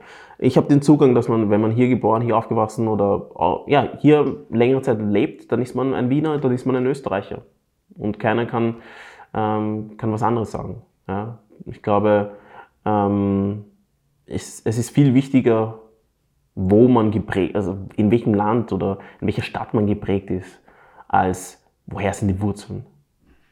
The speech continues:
Ja, in Österreich haben wir diesen Zugang, dass wenn du nicht,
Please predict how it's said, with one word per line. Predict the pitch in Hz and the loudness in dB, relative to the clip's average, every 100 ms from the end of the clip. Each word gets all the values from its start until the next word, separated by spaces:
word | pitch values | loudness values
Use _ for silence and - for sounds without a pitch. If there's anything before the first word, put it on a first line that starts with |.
| _ _ - | _ _ -10
Ja, | 98 | -6
in | 101 101 | -2 2
Österreich | 117 - 107 110 | 2 2 -4 -2
haben | 107 | 0
wir | 107 | 2
diesen | 107 - 104 104 - - | 0 0 -4 -4 -10 -20
Zugang, | - 135 127 123 113 | 2 4 6 4 4
dass | 107 104 - - _ | 2 0 -4 -20 _
wenn | 104 113 | 2 4
du | 120 | 6
nicht, | 120 131 - | 6 4 0